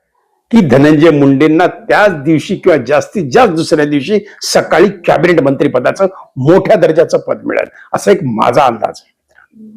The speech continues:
आता तुमचा अंदाज काय ते तुम्ही बघा, पण एक माझा असा अंदाज आहे की अजितदादा पूर्णपणे प्लॅनिंग मध्ये आहेत की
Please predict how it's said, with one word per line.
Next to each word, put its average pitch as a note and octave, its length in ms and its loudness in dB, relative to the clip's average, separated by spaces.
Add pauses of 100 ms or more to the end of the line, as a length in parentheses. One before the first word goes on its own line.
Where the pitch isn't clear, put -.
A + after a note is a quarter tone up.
(180)
आता A2 340 -6
तुमचा B2 280 0
अंदाज D3 300 0
काय E3 200 2
ते E3+ 140 0
तुम्ही D#3+ 400 -6
बघा, E3+ 240 4
पण - 360 0
एक A3 80 2 (140)
माझा F3 340 2
असा A3+ 220 0
अंदाज E3+ 300 0
आहे A2+ 120 -4
की - 720 -2
अजितदादा A3+ 560 0
पूर्णपणे B3 840 2
प्लॅनिंग F3+ 440 0
मध्ये D3+ 180 0
आहेत C#3+ 100 -2
की A#3 220 -4